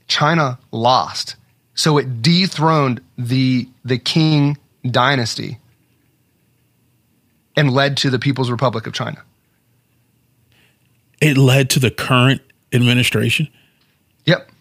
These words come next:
Speaker 1: I mean, with, with some changes, but the, the mass change in the Chinese government happened because we wrecked, or not we, the East India Company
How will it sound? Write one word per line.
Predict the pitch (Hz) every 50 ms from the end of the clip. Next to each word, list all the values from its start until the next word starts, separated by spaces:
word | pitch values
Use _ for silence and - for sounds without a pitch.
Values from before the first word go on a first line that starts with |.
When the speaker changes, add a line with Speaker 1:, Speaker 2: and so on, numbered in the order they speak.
| _ _ _ _ _ _ _ _ _ _ _ _
Speaker 1:
I | - 190
mean, | 208 214
with, | 208 202 190 185
with | 170 180 185 139
some | - - 185 175
changes, | 160 - - 214 247 285 240 143 135 113 110 -
but | 123 151 156 -
the, | 170 151 - -
the | 127 156
mass | 139 147 151 151 151 160 170 175 190 190 - -
change | - - - 156 143 147 160 170 185 196 185 -
in | - 143 143
the | 139 131
Chinese | - - 151 156 156 151 143 131
government | 123 139 139 143 165 165 165 165 - - - - - -
happened | - 139 139 135 147 151 135
because | 127 135 135 - 156 139 127
we | 123 127 113
wrecked, | 113 113 113 117 131 139 135 147 - - - _ _ _ _ _ -
or | 156 165
not | 170 165 160 - 139
we, | 139 175 156 127 110 - - - - -
the | - 139 139 151
East | 170 165 -
India | 151 151 160 156 143 135
Company | - - 139 135 127 127 123 117